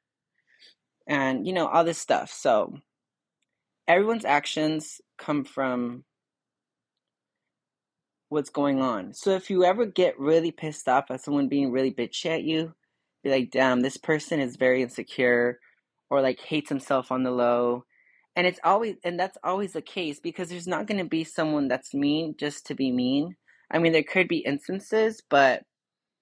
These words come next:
it, it's always something deep rooted. Like, this person, another friend, old friend, is, like, very, like, rude and just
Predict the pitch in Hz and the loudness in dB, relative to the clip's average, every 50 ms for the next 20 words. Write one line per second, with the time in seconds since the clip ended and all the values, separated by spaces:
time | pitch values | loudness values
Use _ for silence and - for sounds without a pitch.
0 | _ _ _ _ _ _ _ _ _ _ _ - 170 170 127 147 175 160 - - | _ _ _ _ _ _ _ _ _ _ _ 2 2 2 2 2 -2 -4 -2 0
1 | 147 165 175 185 185 190 180 - - - - _ _ _ - - 175 165 151 170 | 0 2 2 2 2 0 -2 -6 -12 -20 -20 _ _ _ -12 -10 -8 -8 -6 -6
2 | 165 147 - - _ _ - 165 160 156 151 151 147 147 - - _ - 131 135 | -6 -6 -6 -8 _ _ -4 -2 0 2 2 0 0 -2 -6 -12 _ -6 -4 -2
3 | 131 123 113 87 78 85 139 - - - _ _ _ _ _ _ _ _ - 147 | -2 -2 -2 -4 -6 -8 -10 -14 -20 -20 _ _ _ _ _ _ _ _ 2 4
4 | 143 143 139 123 - - _ _ _ - 147 160 165 160 - - - 165 160 151 | 4 4 4 2 -2 -8 _ _ _ -8 -4 -4 -4 -4 -6 -6 -4 -4 -4 -2
5 | - 175 156 151 143 147 _ _ _ _ _ _ _ _ _ 156 160 202 233 220 | -4 -4 -4 -4 -4 -6 _ _ _ _ _ _ _ _ _ 0 2 2 4 2
6 | 185 - 165 147 139 139 143 135 120 - _ _ _ _ _ - 165 175 160 - | 2 0 0 0 2 2 0 0 -2 -6 _ _ _ _ _ -2 -2 -2 -2 -2
7 | - 143 135 131 135 127 - 143 139 131 - - 139 120 - _ _ _ - 127 | 0 0 2 2 0 -2 -4 -6 -8 -6 -4 -6 -6 -6 -8 _ _ _ -14 -6
8 | 127 139 147 147 143 143 139 131 - - 135 160 - 120 123 127 139 156 175 156 | 0 2 4 4 4 2 0 -4 -4 -6 -6 -6 -8 -12 -8 -4 -2 0 0 0
9 | 123 104 104 - - 131 135 127 - 147 147 - - - - | 0 -2 -4 -4 -2 -2 -2 -2 -2 -4 -4 -4 -8 -16 -20